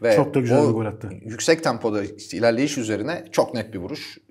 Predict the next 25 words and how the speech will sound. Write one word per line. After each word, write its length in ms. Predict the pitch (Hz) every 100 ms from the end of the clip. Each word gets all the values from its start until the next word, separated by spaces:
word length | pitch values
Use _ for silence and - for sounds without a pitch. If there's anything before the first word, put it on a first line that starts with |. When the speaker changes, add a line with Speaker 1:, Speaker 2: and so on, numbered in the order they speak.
| -
Speaker 1:
Geçen 260 | 107 139
sezona 360 | 123 107 107 98
göre 280 | 107 165 -
büyük 220 | 127 -
artış. 220 | 107 -
Şimdi 140 | 143
geçelim 340 | 135 143 156 147
oradan 240 | 135 135
bu 100 | 165
Halil 220 | 135 131
Dervişoğlu'na. 600 | 117 113 110 95 92 131 - _ _ _ _
Halil'in 360 | _ 175 165 117
de, 320 | 156 156 - - _
Halil 200 | - 160
üzerinde 400 | 135 123 107 107
de 60 |
yapılması 420 | 131 131 131 104 123
gereken, 380 | 120 - 143
eğer 220 | 139 127 110
bu 100 | 117
Halil'in 280 | 120 117
bonservisini 520 | 113 117 117 104 - 101
de 40 |
alacaksa 460 | 104 104 104 - 85
Galatasaray, 380 | 85 - -